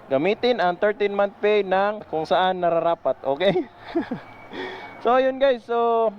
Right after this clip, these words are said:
another topic natin ngayon is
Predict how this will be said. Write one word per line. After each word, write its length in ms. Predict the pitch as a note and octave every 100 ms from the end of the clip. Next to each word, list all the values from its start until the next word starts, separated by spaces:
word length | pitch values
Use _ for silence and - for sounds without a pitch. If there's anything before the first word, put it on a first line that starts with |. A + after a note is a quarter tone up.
| - -
another 560 | F3+ G3+ A3+ A3 A#3 - G#3+
topic 400 | G#3 - G3 F#3
natin 400 | F3 F#3 F3+ G3
ngayon 400 | G3+ F#3+ F#3+ C#3+
is 400 | E3+ F#3+ A3+